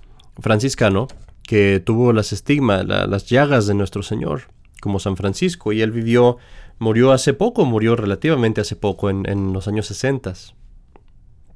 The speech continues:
Bueno, se dice del padre Pío que una vez iba caminando en su convento y se le acercó su superior.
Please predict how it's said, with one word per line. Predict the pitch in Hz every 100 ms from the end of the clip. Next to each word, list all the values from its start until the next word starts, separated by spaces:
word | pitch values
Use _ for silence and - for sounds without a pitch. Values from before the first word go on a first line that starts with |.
| - - _ _ _ - - - - -
Bueno, | 107 117 120
se | 117
dice | 135 147 180
del | 156
padre | 131 135 147 160
Pío | 160 170 127 98 98 110 -
que | 107
una | 113
vez | 117 123
iba | 117 120
caminando | 117 107 101 120
en |
su | -
convento | - 127 110 107 131
y |
se | 127 107
le |
acercó | 98 107 95 123 131
su | 127
superior. | 123 120 117 170 175